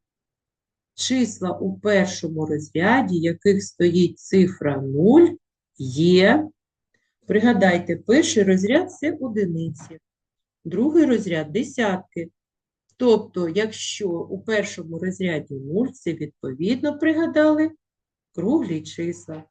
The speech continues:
Позначте вираз, який має таке саме значення, що й вираз сума чисел дев'яти і двох зменшити на п'ять. Для цього вам необхідно розв'язати вираз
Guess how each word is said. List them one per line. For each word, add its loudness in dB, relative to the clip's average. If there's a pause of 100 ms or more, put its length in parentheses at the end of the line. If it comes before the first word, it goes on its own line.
(760)
Позначте 0
вираз, -4
який -6
має 0
таке -6
саме -6
значення, -6
що -10
й -6
вираз -2 (300)
сума -2
чисел -4
дев'яти 0
і -6
двох -2
зменшити -4
на -6
п'ять. -8 (720)
Для 2
цього 2
вам 2
необхідно -2 (300)
розв'язати -2 (260)
вираз -4